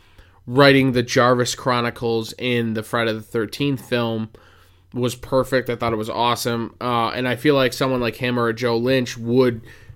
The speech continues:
give the proper due respect to the Nightmare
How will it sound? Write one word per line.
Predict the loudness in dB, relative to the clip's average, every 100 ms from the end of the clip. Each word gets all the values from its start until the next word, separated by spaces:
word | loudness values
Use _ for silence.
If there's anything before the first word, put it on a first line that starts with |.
| -6
give | -4 -2
the | -2
proper | -4 -2 -2 -2 -4
due | -4 -4 -4
respect | -4 -8 -4 -2 -2 -4
to | -6
the | -4 -4 -4
Nightmare | -4 -6 -4 -4 -4 -6 -10